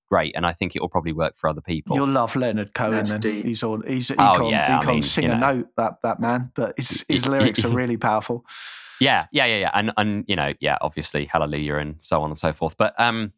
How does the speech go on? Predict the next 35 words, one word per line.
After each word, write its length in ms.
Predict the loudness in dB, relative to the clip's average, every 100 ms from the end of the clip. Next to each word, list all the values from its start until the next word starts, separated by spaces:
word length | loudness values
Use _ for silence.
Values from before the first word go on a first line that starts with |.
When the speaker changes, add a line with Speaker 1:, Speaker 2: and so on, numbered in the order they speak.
| _
Speaker 1:
but 120 | 2
yeah, 120 | 2
anyway, 340 | 2 2 2 0
so 320 | 0 0 2
that's 180 | 0 0
my 100 | 0
recommendation. 580 | 0 0 0 0 0 -2
Jatinder, 520 | -4 0 0 0 0
now 120 | 0 0
that 60 |
you've 140 | 0 0
managed 220 | 0 0
to 40 |
unmute 280 | 0 0 -2
yourself, 340 | -2 0 0 0
did 140 | 0
you 80 | 0
wanna 160 | 0
go 160 | -2 -4
next? 240 | -4 -10 -6
Speaker 3:
Yeah, 720 | 0 2 4 4 4 4 2
um, 280 | 0 -2 -2
after 240 | -2 0
something 400 | 2 2 2 0
so 240 | 0 2 0
deep, 460 | 2 2 2 0 -4
I'm 240 | -2 0
not 160 | 0 0
sure 320 | 0 2 2
that 160 | 0
my 140 | 2 2
recommendation 1000 | 2 0 -2 0 2 2 2 0 2 2
will 220 | 2 0
be, 300 | 0 0 0
like, 300 | -2 -4 -6